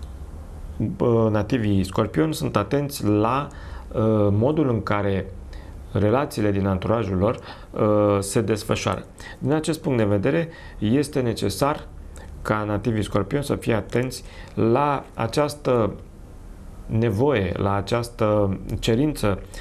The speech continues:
de a repara cu sinceritate propria imagine, deoarece există riscul de a nu putea scoate cu totul la lumină aceste chestiuni, aceste cauze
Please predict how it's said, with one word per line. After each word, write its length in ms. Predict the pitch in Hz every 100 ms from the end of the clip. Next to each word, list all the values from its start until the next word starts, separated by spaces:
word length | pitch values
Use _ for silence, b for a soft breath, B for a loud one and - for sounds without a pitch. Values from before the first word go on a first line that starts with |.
| B
de 180 | 117 117
a 100 | 117
repara 480 | 113 113 113 143 127
cu 140 | 107
sinceritate 880 | 95 107 98 104 101 131 127 101 - B B B -
propria 380 | 110 131 131 127
imagine, 580 | 104 98 92 95 120 160 - B B
deoarece 400 | - 123 127 123
există 320 | 160 147 143 135
riscul 320 | 143 - 131
de 60 |
a 60 | 127
nu 100 | 147
putea 380 | 151 139 147 147
scoate 680 | - - 143 139 143 117 117 B B -
cu 120 | 110
totul 320 | 165 156 139
la 180 | 113 107
lumină 240 | 107 135
aceste 380 | 110 139 135 -
chestiuni, 420 | 113 98 135 127
aceste 360 | 101 - - 107
cauze 680 | - 139 156 120 110 110